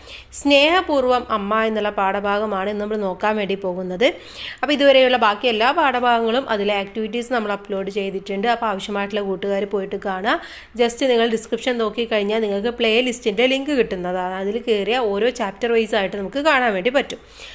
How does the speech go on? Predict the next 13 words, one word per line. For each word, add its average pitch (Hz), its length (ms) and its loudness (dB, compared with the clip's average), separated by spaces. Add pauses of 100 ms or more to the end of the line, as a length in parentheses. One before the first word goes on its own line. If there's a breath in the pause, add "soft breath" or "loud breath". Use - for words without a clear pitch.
(460 loud breath)
അപ്പോൾ 403 140 4
നമുക്ക് 349 240 4
എന്താണ് 330 400 4
ഈ 302 120 2
ഒരു 302 140 4
പാഠഭാഗത്ത് 254 580 4
പഠിക്കാനുള്ളതെന്നും 233 960 2
ഇതിലെ 226 240 0
പ്രവർത്തനങ്ങൾ 240 680 2
എന്താണെന്നും 196 520 0
നോക്കാം. 233 360 0 (880 loud breath)
വീണുയർന്നു 349 680 6
വളരണം, 196 480 4